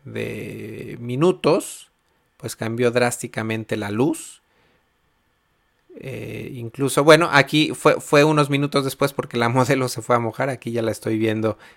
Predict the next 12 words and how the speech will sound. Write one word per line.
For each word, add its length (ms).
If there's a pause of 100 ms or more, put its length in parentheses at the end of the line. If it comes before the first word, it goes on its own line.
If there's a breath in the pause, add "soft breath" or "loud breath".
(160 loud breath)
que 100
está 240
mojada. 580 (320 soft breath)
Y, 300
eh, 540
cómo 240
cambió 400
en 120
un 120
par 180
de 100
minutos, 720